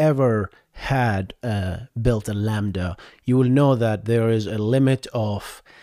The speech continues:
around, I think, six megabyte. I don't, I don't use, uh, I think I used it once or twice, uh, Lambda serverless. But there is, like, a limit when you build the response that is sent to the client.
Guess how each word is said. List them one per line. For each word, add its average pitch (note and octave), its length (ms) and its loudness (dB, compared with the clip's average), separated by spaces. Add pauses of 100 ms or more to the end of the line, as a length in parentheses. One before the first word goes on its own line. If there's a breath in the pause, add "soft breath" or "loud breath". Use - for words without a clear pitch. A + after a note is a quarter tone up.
(300 loud breath)
around, E3+ 220 -2
I C#3 60 0
think, D#3+ 160 -4
six - 400 -4
megabyte. B2+ 560 0
I A2 80 0
don't, B2 260 -2 (140)
I A2+ 60 -8
don't G#2+ 200 0
use, G#2 380 -2 (540)
uh, F#2 220 -10
I - 60 -10
think G#2 220 -8
I G2+ 40 -6
used G2 280 -6
it E2 100 -8
once F2 280 -8
or D#2+ 140 -6
twice, F2 560 -8
uh, A1+ 140 -8 (140)
Lambda E2+ 440 -10
serverless. D#2 600 -10 (320 loud breath)
But B2 80 -2
there D#3+ 120 4
is, E3 60 2
like, D3 140 0
a B2 60 0
limit A#2+ 500 2
when G#2 100 -2
you G#2+ 120 0
build A2 320 0
the G2+ 340 0 (260 soft breath)
response B2+ 640 -2
that G2+ 140 -2
is G2 100 -4
sent G#2 260 -4
to G2+ 80 -4
the F#2+ 120 -6
client. G#2 340 -8